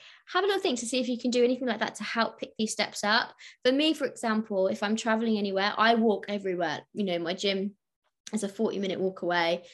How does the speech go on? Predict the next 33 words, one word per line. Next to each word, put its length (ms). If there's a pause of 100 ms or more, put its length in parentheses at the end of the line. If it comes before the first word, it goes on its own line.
(240)
I 120
will 160
walk 320
there. 380
I 140
won't 200
get 120
the 40
bus. 320
I 60
could 160
get 120
there 160
a 60
lot 120
quicker, 300
but 120
it 140
will 80
be 140
walk. 400
Or 100
if 100
I'm 100
going 300
somewhere, 240
quite 160
often 180
like 200
to 80
get 100
off 100
the 180